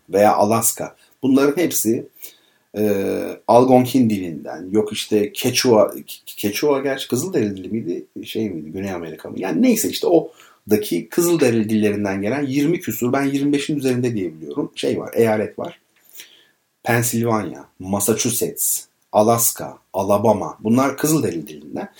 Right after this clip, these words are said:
E, bunlardan herhangi birinin yazılması, e, doğru cevap açısından, e, yeterli. Kazanan dinleyicimiz, kitabı kazanan yani ilk yazan dinleyicimizden istirhamım, lütfedip adını, soyadını,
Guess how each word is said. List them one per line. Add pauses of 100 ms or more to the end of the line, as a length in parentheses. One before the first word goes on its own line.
(460)
E,
bunlardan
herhangi
birinin
yazılması,
e,
doğru
cevap
açısından, (300)
e, (580)
yeterli. (500)
Kazanan
dinleyicimiz,
kitabı
kazanan
yani
ilk
yazan (680)
dinleyicimizden
istirhamım, (520)
lütfedip
adını,
soyadını,